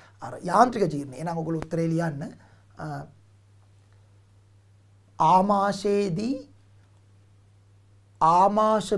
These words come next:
බිත්තිවල සංකෝචන නිසා ආහාර තවදුරටත් කුඩා කැබලි බවට පත් වී මිශ්‍ර වී තලපයක් බවට පත් වේ. ඒ තලපෙට කියනවා ආමලසය.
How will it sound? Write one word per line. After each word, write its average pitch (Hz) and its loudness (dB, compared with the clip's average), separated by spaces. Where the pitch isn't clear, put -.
බිත්තිවල 196 -2
සංකෝචන 214 2
නිසා 131 -10
ආහාර 196 6
තවදුරටත් 208 4
කුඩා 190 4
කැබලි 190 -2
බවට 202 2
පත් - -8
වී 190 -8
මිශ්‍ර 185 -2
වී 160 -4
තලපයක් 208 4
බවට 165 -4
පත් 151 -4
වේ. - -16
ඒ 170 0
තලපෙට 180 4
කියනවා 196 -4
ආමලසය. 190 0